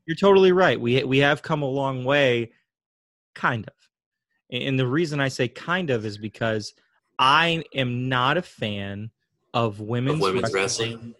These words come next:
Speaker 1: nowadays in W W E because they still put too many holds on stuff. No, you can't do that. They'd still tell the women they can't do,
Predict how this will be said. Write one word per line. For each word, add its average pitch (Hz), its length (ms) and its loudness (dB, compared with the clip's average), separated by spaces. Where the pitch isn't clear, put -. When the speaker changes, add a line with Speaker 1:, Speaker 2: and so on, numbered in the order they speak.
Speaker 1:
nowadays 113 1300 0
in 120 260 -4
W 120 340 -2
W 127 420 -4
E 104 160 -6
because 110 400 -8
they 110 120 -4
still 117 440 -8
put - 340 -10
too 110 200 -12
many 120 500 -10
holds 262 400 -6
on 98 160 -10
stuff. - 420 -20
No, 139 100 2
you 127 140 0
can't 123 300 -10
do 123 140 -12
that. - 200 -16
They'd 131 120 -4
still 202 280 0
tell 196 200 -2
the 185 100 -2
women 208 260 -4
they 107 80 -6
can't 139 280 -6
do, 120 380 -2